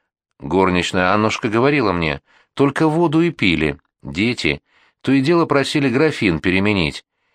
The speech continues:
И какие крепкие, молчат, что голодны.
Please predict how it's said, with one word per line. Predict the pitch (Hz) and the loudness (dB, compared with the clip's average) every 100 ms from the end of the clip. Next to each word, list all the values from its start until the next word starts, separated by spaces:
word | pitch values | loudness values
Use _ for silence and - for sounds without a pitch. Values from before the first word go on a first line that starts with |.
| _ - | _ -8
И | 76 | -4
какие | - - 98 90 | -2 -2 0 0
крепкие, | 143 156 - 82 | 0 -2 -2 -2
молчат, | 82 113 110 - 170 | 2 2 0 -2 -2
что | - 110 | -2 -2
голодны. | 90 110 120 85 71 | 0 2 2 0 -2